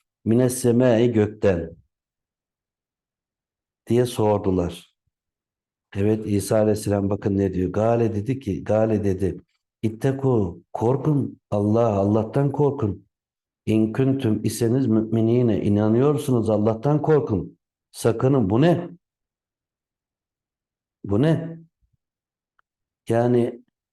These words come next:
İsa Aleyhisselam, e, yani bunun olmayacak bir şey olduğundan dolayı değil. Allah'ın gazabını çekebilir, uygunsuz bir şey olabilir mi acaba? Endişesiyle böyle söylüyor arkadaşlar.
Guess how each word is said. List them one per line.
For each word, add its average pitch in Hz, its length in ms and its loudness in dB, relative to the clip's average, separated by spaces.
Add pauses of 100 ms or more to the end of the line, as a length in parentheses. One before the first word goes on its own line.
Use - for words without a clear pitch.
İsa 110 340 0
Aleyhisselam, 120 1000 0 (600)
e, 101 80 -4 (100)
yani 104 540 -2
bunun 120 220 2
olmayacak 123 720 0
bir - 40 -12
şey 117 260 0
olduğundan 117 680 2
dolayı 101 400 2
değil. 104 400 0 (360)
Allah'ın 147 460 2
gazabını 123 580 2
çekebilir, 98 560 -2
uygunsuz 131 680 2
bir 113 40 -2
şey 117 320 0
olabilir 110 680 2
mi 110 340 0
acaba? 98 560 0 (600)
Endişesiyle 117 880 0
böyle 95 220 0
söylüyor 90 420 -2
arkadaşlar. 87 640 -6